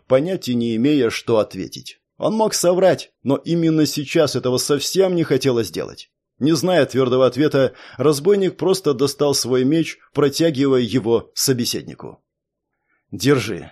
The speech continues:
Я не знаю, что чувствовала она в момент смерти. Но если тебе хоть немного, даже самую малость станет легче, можешь убить меня». «А какой в этом смысл?» Мифол взглянул на красивый короткий меч и отвернулся.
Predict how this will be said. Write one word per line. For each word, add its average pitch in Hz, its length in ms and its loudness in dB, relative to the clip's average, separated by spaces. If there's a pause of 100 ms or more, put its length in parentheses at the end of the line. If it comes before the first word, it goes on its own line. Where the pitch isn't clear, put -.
Я 131 300 0
не 151 160 4
знаю, 143 400 4
что 123 180 -4
чувствовала 135 680 0
она 127 280 2
в 127 40 -4
момент 113 300 -2
смерти. - 500 -10 (160)
Но 117 120 -2
если 135 280 2
тебе 131 240 -2
хоть 139 300 -2
немного, 135 480 2
даже 113 240 -4
самую 156 460 2
малость 135 380 2
станет 127 300 0
легче, 139 460 0 (220)
можешь 139 460 0
убить 135 380 -2
меня». 92 360 -10 (840)
«А 139 140 2
какой 143 540 2
в 113 140 -2
этом 135 320 2
смысл?» 127 800 -2 (280)
Мифол 135 400 -2
взглянул 127 480 0
на 120 120 0
красивый 120 500 -2
короткий 120 440 -2
меч 131 300 0 (160)
и 123 100 0
отвернулся. 117 720 -2